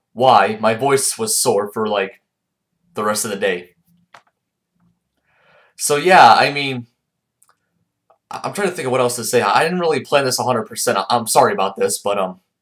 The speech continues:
so yeah, I was thinking, like, maybe in future Q and A's that I was probably gonna, like, put the limit, a limit to number of questions that one person could ask. So,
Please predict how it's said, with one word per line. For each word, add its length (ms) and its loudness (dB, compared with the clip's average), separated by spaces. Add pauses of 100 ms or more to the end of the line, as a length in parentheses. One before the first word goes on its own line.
(1700)
so 160 4
yeah, 240 8
I 120 10
was 140 4
thinking, 240 0
like, 180 -2
maybe 280 -4
in 140 -6
future 420 -8
Q 240 -4
and 80 -2
A's 180 0
that 120 0
I 60 6
was 140 0
probably 220 -2
gonna, 120 -4
like, 280 -8
put 220 -4
the 100 2
limit, 560 -2 (200)
a 80 -4
limit 340 -2
to 60 -10
number 220 -4
of 80 -10
questions 400 -6
that 200 -8 (360)
one 260 0
person 320 -6
could 160 -6
ask. 600 2 (1600)
So, 840 2